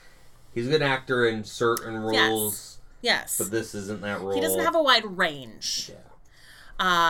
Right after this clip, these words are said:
Speaker 2: Um,
Speaker 1: Well, and a lot of people said, too, with this movie is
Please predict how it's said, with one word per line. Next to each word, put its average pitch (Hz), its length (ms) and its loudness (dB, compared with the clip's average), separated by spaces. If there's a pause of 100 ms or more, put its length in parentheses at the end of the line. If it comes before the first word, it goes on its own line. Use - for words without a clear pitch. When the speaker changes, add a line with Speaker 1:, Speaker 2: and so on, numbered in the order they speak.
(100)
Speaker 2:
Um, 151 80 -8
Speaker 1:
Well, 160 200 6
and 151 120 2
a 143 60 2
lot 170 140 6
of 196 80 0
people 196 220 -4
said, 139 240 -2
too, 139 160 0
with 127 120 -2
this 117 200 -6
movie 104 420 -6
is 101 400 -6